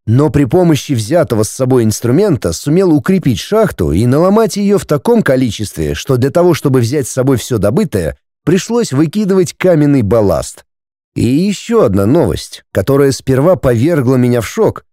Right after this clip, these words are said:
а потом в неудержимый смех, было то, что наш шаман опять не удержался и подобрал брошенных котят, в роли которых на этот раз выступили остатки вымирающего неандертальского клана.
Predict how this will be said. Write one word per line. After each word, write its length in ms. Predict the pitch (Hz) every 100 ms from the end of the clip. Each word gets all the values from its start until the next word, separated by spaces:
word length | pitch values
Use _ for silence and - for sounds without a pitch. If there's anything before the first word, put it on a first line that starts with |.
| _
а 160 | 131 151
потом 380 | 214 - 240 175
в 100 | 127
неудержимый 640 | 196 160 170 135 175 165
смех, 540 | 147 170 139 69 - - _
было 280 | 127 131 135
то, 320 | - 220 123 - _ -
что 220 | - 147
наш 200 | 180 170
шаман 520 | - 135 160 220 123 - _
опять 440 | - 165 208 127 -
не 80 |
удержался 640 | 107 98 127 175 220 - 185
и 220 | - 202
подобрал 440 | 202 226 220 226
брошенных 500 | 160 202 170 185 180
котят, 500 | - 180 - 220 - -
в 120 | 107
роли 200 | 139 131
которых 460 | - 131 214 202 139
на 100 | 127
этот 240 | 127 123 202
раз 260 | 208 - _ _ -
выступили 560 | 196 233 - 180 185
остатки 500 | 165 147 214 190 -
вымирающего 720 | 151 131 131 160 160 131 151
неандертальского 840 | 127 127 123 120 - 131 - 151
клана. 540 | 170 185 131 87 62